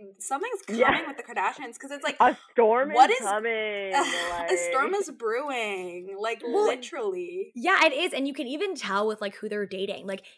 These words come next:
Speaker 3: now that Machine Gun
Speaker 1: Yeah.
Speaker 3: Kelly and Megan Fox are back, like, white guys that, like, have bleach hair and, like, a bunch of tattoos are back. The Chad Michael
Speaker 1: <laughs>
Speaker 3: Murrays are back.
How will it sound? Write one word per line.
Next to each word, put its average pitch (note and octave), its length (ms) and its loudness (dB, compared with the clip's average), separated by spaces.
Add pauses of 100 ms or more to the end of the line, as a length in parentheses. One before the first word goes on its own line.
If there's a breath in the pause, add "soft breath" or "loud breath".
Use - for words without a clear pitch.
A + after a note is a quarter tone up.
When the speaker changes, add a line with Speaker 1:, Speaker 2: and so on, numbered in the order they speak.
Speaker 3:
now G#3+ 240 0
that F#4 200 -2
Machine G#3 380 -2
Gun G#3 220 -4
Speaker 1:
Yeah. - 0 -
Speaker 3:
Kelly G3 400 -4
and G3+ 240 -2
Megan G3 300 -4
Fox - 380 -6
are G3 160 -6
back, A3 360 -2
like, G3+ 160 -6 (220 soft breath)
white G#3+ 300 -2
guys F4+ 340 -2 (220)
that, B3+ 260 -2
like, G3 380 -2 (200)
have F#3+ 580 2
bleach F#3+ 360 -4
hair F#3 420 0
and, F#3 180 -4
like, F#3 120 -6
a G3 60 -6
bunch F#3 200 -10
of G#3+ 80 -8
tattoos G3 380 -8
are G3 160 -2
back. G3 460 0
The G#3 80 -4
Chad A3+ 300 2
Michael E4 220 0
Speaker 1:
<laughs> - 20 4
Speaker 3:
Murrays G#3 320 2
are F#3+ 320 -2
back. F#3+ 300 0